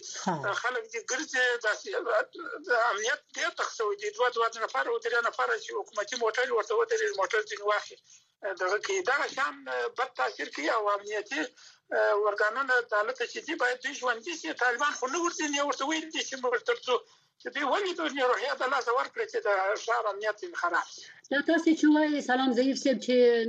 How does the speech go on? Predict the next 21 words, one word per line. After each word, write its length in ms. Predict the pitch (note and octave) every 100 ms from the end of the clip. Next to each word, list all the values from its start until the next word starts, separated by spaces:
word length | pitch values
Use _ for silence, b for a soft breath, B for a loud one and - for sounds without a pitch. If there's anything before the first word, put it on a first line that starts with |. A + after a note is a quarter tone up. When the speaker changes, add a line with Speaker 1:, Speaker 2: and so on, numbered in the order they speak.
| G#3+ - _ A3+
Speaker 1:
په 60 | A3+
یوې 180 | A3 A3+ A#3
پرېکړې 300 | A#3+ A#3 A3+
باندې 180 | A3 G#3+
د 80 | G3+ G3
قدرت 220 | G#3 A3 -
په 60 | G3+
انتقال 340 | G3 G3 G#3+ G3
باندې 240 | G3+ F#3+
خبرې 280 | G3+ G#3 G#3
وشي، 300 | G3+ - G3 F3 B B B B _ A#3
طالبان 360 | A#3+ B3 D#4+ D4+ -
څه 80 | F4+ E4
وایي 260 | D4+ C#4 A#3+
چې 100 | B3+ A#3 - D4+ -
قدرت 260 | A#3 A#3+ C#4 G#3+
د 40 | -
څه 80 | F4
ډول 160 | E4+ B3 F#3+
انتقال 380 | - - F3+
شي؟ 80 | E3